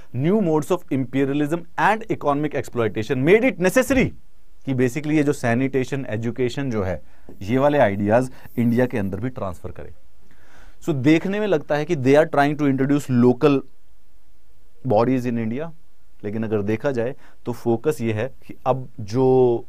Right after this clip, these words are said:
drain of wealth है इंडियन सोसाइटी को, इंडियन इकोनॉमी को ब्रिटेन के लिए यूज करने को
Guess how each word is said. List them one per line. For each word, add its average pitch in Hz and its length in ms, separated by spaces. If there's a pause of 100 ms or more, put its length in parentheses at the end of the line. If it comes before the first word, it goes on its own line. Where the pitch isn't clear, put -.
(180)
drain 139 400
of 180 140
wealth 110 360
है 78 140 (220)
इंडियन 131 260
सोसाइटी 104 480
को, - 220
इंडियन 135 280
इकोनॉमी 117 420
को 117 240 (400)
ब्रिटेन 135 400
के 165 100
लिए 165 160
यूज 123 320
करने 104 300
को - 160